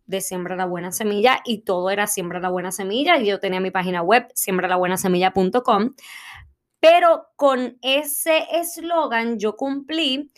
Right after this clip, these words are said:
un propósito, un objetivo en mis comienzos. Fue como una fase inicial la cual yo abracé, yo entendí, yo acepté,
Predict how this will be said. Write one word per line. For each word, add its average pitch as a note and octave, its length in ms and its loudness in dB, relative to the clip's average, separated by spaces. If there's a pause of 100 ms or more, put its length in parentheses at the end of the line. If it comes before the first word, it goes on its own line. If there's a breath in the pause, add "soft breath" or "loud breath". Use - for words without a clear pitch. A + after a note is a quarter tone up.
(360 soft breath)
un C4 540 -4
propósito, A#3+ 760 -2 (120)
un G3 160 -4
objetivo B3+ 760 0
en G3 220 -2
mis F#3+ 140 -6
comienzos. F#3+ 600 -4
Fue C#4 140 -2
como D#4+ 180 4
una A#3+ 200 4
fase B3 460 2
inicial A3+ 560 2
la G#3+ 160 2
cual G#3 200 0
yo A3 100 2
abracé, G#3 600 0
yo G#3+ 140 -2
entendí, G3+ 560 -4
yo G3+ 120 -2
acepté, A3 640 -8